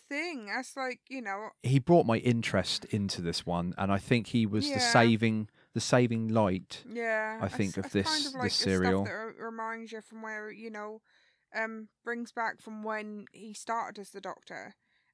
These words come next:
Speaker 1: and
Speaker 2: Yeah.
Speaker 1: you know, so, but that's, that's, you know, that's things like that, you know, kind of make me laugh because, you know, I like that sort of acting. I don't like this whole, you know, trying to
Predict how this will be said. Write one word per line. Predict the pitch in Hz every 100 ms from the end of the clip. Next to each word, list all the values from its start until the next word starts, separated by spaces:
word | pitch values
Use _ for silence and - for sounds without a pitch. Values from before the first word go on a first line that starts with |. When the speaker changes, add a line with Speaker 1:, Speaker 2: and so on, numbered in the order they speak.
| -
Speaker 1:
and | 214 214 220 214 214 - _ _ _ _ _ _ _ _ _ _ _ -
Speaker 2:
Yeah. | 190 196 _ _ -
Speaker 1:
you | 226
know, | 220 208 214
so, | - 240 226 226 220 - _ _ _ _
but | 233
that's, | 247 254
that's, | - 254 - - -
you | 247 254
know, | 226 214
that's | 233
things | - 240 226 220 226
like | 214 - -
that, | 247 208 175 -
you | 220
know, | 208 208
kind | - 226
of | 220
make | 220 220 220 -
me | 208
laugh | 220 226 208 -
because, | 196 214 220
you | 226
know, | 208 202
I | 214
like | 226 233 - _ _ _ _ -
that | 214 -
sort | 233 202
of | 196
acting. | 202 - - 202
I | 208
don't | 233 233 -
like | 220 214
this | 220 -
whole, | - 214 208 208 _ _ _ _ _ _ _ _ -
you | 226
know, | 220 202 208 214 214 _
trying | - 240 233 220
to | 214 214 214